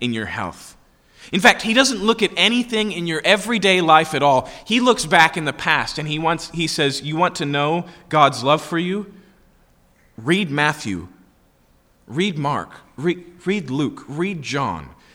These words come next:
This is how God's love is made unassailably, assailably manifest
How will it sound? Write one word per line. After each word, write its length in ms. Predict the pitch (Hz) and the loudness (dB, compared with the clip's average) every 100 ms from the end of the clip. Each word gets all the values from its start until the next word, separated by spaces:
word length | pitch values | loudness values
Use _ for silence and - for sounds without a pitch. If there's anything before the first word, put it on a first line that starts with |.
| - | -10
This 640 | 131 220 143 - - - - _ _ | 6 6 6 4 -4 -6 -12 _ _
is 140 | 139 165 | -4 0
how 120 | 160 | 2
God's 400 | 156 160 165 135 | 4 4 4 4
love 280 | 156 143 - | 4 4 2
is 220 | 135 127 | -4 -4
made 420 | 127 135 123 123 - - - _ _ _ - | -2 0 0 -4 -10 -20 -20 _ _ _ 0
unassailably, 1500 | 165 190 185 - 139 139 - 170 170 175 151 117 113 113 - | 4 4 2 0 -2 0 0 0 0 2 0 0 -2 -4 -6
assailably 720 | 131 - 175 185 143 110 120 | -4 0 2 4 2 2 0
manifest 920 | 117 120 143 120 - 78 73 - - | 0 0 0 -2 -4 -10 -8 -8 -10